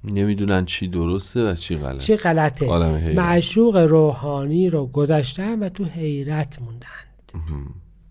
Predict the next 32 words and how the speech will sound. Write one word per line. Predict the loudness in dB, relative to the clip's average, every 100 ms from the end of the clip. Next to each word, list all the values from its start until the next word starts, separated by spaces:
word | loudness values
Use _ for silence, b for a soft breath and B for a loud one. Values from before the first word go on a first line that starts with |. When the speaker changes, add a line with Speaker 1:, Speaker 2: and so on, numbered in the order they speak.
| -20 -20 -12 -2
Speaker 2:
من | 2 4 4
فکر | 2 2 2
می‌کنم | 2 4 4 4
که | 4
حالا | 4 6 4 0 B B B
قبل | 2 4 6
از | 6
اینکه | 6 6
به | 6
بقیه | 6 4 6
این | 6 6
اصطلاحات | 6 4 4 4 2 4
بگذریم، | 2 6 6 8 8 6 B B B 4
می‌خوام | 6 6 4
عرض | 4 4 6 4 2
بکنم | 0 2 4 4 4 4 2 -2 0
که | 4 6 6 2 -2 B B -2 2
یکی | 4 4
از | 4 4
مدعیان | 4 4 4 4 6 6 4
بزرگ | 4 2 4 6 4 4 2 2 0 -4 -14 b b b b -14 -10 -4 2
ارشاد | 2 4 4 4 4
در | 2 2
دوران | 2 2 4 4 4 4
حضرت | 2 2 0 -2 -2
بهاءالله | -2 -2 -2 -2 -2 0 0 0
ملا | 0 0 0 0 -2
هادی | -4 -4 -2 -2 2 2 2
سبزواری | 0 -6 -6 -8 -8 -12 -12
بود. | 0
Speaker 1:
بله، | 4 4
بله. | 4